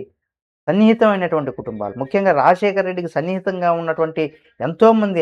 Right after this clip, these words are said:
నేతలందరూ కూడా అదే తరహాలో జగన్ను కూడా అధికారంలోకి రావాలి,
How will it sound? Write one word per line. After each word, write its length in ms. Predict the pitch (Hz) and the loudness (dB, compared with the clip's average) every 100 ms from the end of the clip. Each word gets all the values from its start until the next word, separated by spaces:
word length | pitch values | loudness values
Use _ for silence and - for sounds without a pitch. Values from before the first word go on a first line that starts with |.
| 139 | 0
నేతలందరూ 500 | 139 151 147 135 123 - | 0 0 0 -2 -6 -6
కూడా 200 | 113 143 214 - _ _ _ - | 0 2 2 -4 _ _ _ -4
అదే 220 | 139 208 | 2 2
తరహాలో 420 | 208 185 165 160 139 113 | 4 2 4 2 0 -2
జగన్ను 300 | 120 160 156 | -4 -4 0
కూడా 220 | 151 147 123 _ _ _ | 2 2 0 _ _ _
అధికారంలోకి 800 | 117 143 160 156 156 147 143 135 | -6 0 2 4 2 0 -2 -2
రావాలి, 420 | 123 123 143 143 | 0 2 2 2